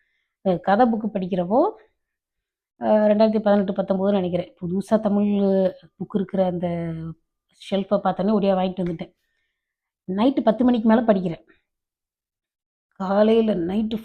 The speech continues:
ஃபுல்லா தூக்கமே வரல. காலையில மூணு மணிக்கு தூங்க ஆரம்பிக்கிறேன். அது வியாழக்கிழமை நைட்டு. மூணு மணிக்கு தூங்க ஆரம்பிச்சு, அப்ப என்னோட ஒரு பிள்ளை மட்டும்தான் ஸ்கூல் போ-, போவாங்க.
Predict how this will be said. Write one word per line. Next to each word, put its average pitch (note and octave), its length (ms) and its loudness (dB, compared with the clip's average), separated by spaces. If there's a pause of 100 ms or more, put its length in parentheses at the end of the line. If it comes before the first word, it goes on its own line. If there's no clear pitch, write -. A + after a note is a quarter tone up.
ஃபுல்லா B3 440 -4
தூக்கமே A3+ 480 -2
வரல. F3 280 0 (960)
காலையில A3+ 520 -2
மூணு A#3 360 4
மணிக்கு G#3+ 260 2
தூங்க G#3+ 280 4
ஆரம்பிக்கிறேன். E3 420 -4 (260)
அது G3 220 -4
வியாழக்கிழமை G3+ 540 2
நைட்டு. F3+ 500 -4 (800)
மூணு C#4 280 6
மணிக்கு C4+ 240 4
தூங்க A#3+ 280 4
ஆரம்பிச்சு, G#3+ 920 0 (340)
அப்ப F#3 240 -2
என்னோட F#3 360 2
ஒரு G3 180 0
பிள்ளை G#3+ 180 2
மட்டும்தான் G3 280 0
ஸ்கூல் F3+ 360 -8
போ-, - 580 -14
போவாங்க. F3+ 420 -4